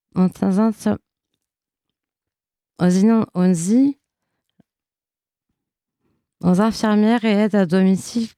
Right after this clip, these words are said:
de l'A D M R qui participent libéraux, libéraux et aux kinésithérapeutes qui interviennent régulièrement après des, auprès des habitants.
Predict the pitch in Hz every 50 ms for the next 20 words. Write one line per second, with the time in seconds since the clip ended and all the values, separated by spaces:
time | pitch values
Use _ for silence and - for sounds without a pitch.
0 | - 175 160 170 175 170 185 190 156 190 190 190 185 185 180 185 196 214 226 226
1 | _ - - - - - _ - - - 180 - 208 214 - _ - - - -
2 | - 233 226 - - - 214 214 202 180 202 175 196 190 196 190 - - _ -
3 | 185 190 185 185 180 175 185 165 170 202 220 247 - - 196 196 190 180 - _
4 | _ - - 233 226 214 220 214 208 208 220 214 - - 208 185 185 180 - _
5 | - 180 208 220 - _ - - _ - - - - - _ _ - - 202 202
6 | 208 - - 208 202 202 190 175 190 214 220 214 214 190 196 170 175 202 175 190
7 | 185 175 180 180 180 180 185 190 214 233 _ _ _ - - - - - _ _
8 | - - 185 185 - - - 226 214 175 180 196 190 175 - - 196 190 - -
9 | 214 214 180 170 190 190 185 196 190 185 185 190 170 _ - 170 160 -